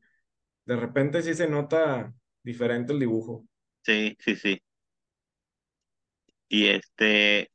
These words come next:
Speaker 2: pues bueno, aquí ellos ya van a, a atacar. Y como es, es la primera, aquí todavía no sé si ya los mencionan por nombre,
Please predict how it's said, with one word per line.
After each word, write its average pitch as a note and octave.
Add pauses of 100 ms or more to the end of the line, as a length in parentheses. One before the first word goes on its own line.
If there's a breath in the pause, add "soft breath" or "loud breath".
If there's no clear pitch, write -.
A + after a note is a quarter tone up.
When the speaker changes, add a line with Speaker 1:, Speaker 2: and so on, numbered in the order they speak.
Speaker 2:
pues G#2+
bueno, C#3+
aquí D#3+
ellos F#3
ya F3
van F3+
a, F3 (320)
a -
atacar. D3+ (360 loud breath)
Y D#3
como D#3
es, D#3+ (140)
es D3
la C4
primera, G#3 (280)
aquí -
todavía C4
no A#3+
sé B3
si A#3+
ya A3
los A3+
mencionan F3+
por C3
nombre, D#3